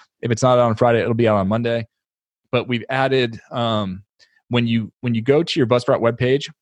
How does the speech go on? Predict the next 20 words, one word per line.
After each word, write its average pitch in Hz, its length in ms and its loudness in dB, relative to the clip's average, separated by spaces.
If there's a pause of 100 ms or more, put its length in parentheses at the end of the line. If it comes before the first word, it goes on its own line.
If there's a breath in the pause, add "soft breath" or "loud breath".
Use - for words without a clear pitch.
(120)
on 113 120 -2
the 98 60 -4
front - 280 -2
page, 107 280 0
there's 110 160 -2
some 107 180 0
really 107 160 2
big 98 200 0
subscribe - 380 -6
buttons, 90 240 -4
like 90 140 -8
Apple 104 240 -2
Podcasts 95 500 -4
gets - 180 -6
prominence, 101 640 -4
sometimes 120 500 -2
Spotify 107 420 0
or 92 100 -2
Google 101 240 0
Podcasts. 110 560 -2